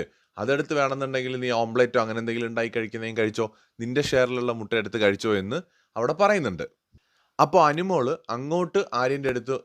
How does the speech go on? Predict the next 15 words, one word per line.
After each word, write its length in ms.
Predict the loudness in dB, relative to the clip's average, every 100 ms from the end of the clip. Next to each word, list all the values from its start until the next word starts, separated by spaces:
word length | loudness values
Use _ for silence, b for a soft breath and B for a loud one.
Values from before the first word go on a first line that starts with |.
| -2
പറയാണ്, 400 | 0 0 -2 -4 -10 b b -6
"മുട്ട 220 | 0 4
വേണമെന്നുണ്ടെങ്കിൽ 600 | 4 4 0 -4 -6 -4
ഞാൻ 220 | -4 -4
എടുത്ത് 220 | -4 -6
പൊരിച്ചു 340 | -4 -6 0 2
തരാം, 260 | 2 0 -6
മുട്ട 200 | 0 2
മാത്രം, 460 | 4 2 0 -6 -10 -8
അത് 160 | -4 -2
വേണമെങ്കിൽ 340 | -4 -4 -4
ഞാൻ 220 | -4 -2
ചെയ്തു 280 | 0 0 4
തരാമെന്ന്" 440 | 4 2 0 -6
അനുമോള് 460 | -8 -6 -4 -4